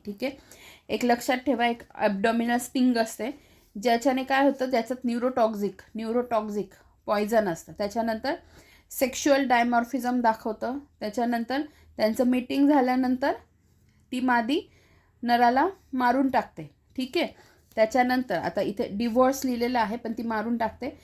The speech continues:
व्हिव्हिपेरस ॲनिमल आहे आणि dozens of young ones ती जन्माला घालते. ठीक आहे, एवढं लक्षात ठेवा. मी,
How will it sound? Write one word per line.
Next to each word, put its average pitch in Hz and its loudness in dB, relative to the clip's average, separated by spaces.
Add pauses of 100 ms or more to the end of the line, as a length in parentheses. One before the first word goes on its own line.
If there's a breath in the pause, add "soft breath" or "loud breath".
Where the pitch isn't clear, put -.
(260 loud breath)
व्हिव्हिपेरस 285 4
ॲनिमल 254 0
आहे 233 0
आणि 226 -4
dozens 254 0
of 247 -2
young 208 -4
ones 269 0
ती - -10 (120)
जन्माला 180 -2
घालते. 269 0
ठीक 226 -8
आहे, 403 -2 (520 soft breath)
एवढं 240 2
लक्षात 208 0
ठेवा. 208 -2
मी, 185 -6